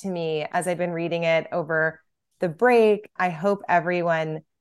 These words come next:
gets this book or gets it for a friend or gets it for somebody for, whether it's Mother's Day or to kick off the new year, because I,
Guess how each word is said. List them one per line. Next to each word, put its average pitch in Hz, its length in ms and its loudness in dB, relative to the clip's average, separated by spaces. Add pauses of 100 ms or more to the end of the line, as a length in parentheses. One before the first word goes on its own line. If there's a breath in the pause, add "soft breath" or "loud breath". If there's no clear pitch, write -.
(340)
gets 247 220 0
this 240 160 -2
book 220 180 4
or 202 80 -2
gets 185 220 0
it 196 140 -6
for 196 120 0
a 175 60 2
friend 175 680 0
or 170 140 -4
gets 175 220 -4
it 160 200 0
for 180 140 0
somebody 170 480 -4
for, 151 460 -2 (380)
whether 160 200 -4
it's 156 140 -10
Mother's 180 340 -2
Day 170 180 0
or 156 260 -2
to - 40 -18 (240)
kick 180 220 -4
off 165 200 0
the 175 60 -6
new 165 160 -4
year, 156 420 -2
because 160 440 -6
I, 160 480 0